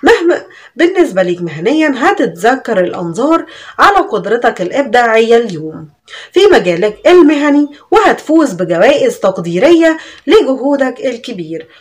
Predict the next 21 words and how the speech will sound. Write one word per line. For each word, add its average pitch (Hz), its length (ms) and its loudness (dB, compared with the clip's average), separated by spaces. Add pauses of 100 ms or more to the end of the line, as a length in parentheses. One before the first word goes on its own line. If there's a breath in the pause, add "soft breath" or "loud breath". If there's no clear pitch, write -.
(120)
وهتكون 269 500 0
كل 269 220 2
الأنظار 180 580 2
عليك. 302 600 -2 (380 loud breath)
بالنسبة 415 440 2
ليك 175 200 -8
عاطفيا، 262 520 -4
اليوم 247 500 -2
ده 330 100 2
هيكون 302 420 0 (100)
ملائم 220 400 0
جدا 269 380 2 (260 loud breath)
علشان 330 420 2
تعيد 214 480 -4
نظرك 269 560 0 (220 loud breath)
في 359 360 2
استمرارية 220 800 -2
عزوبتك 202 760 -2 (300 loud breath)
أو 370 160 4
إنك 294 520 0 (240)
ست-، - 680 -2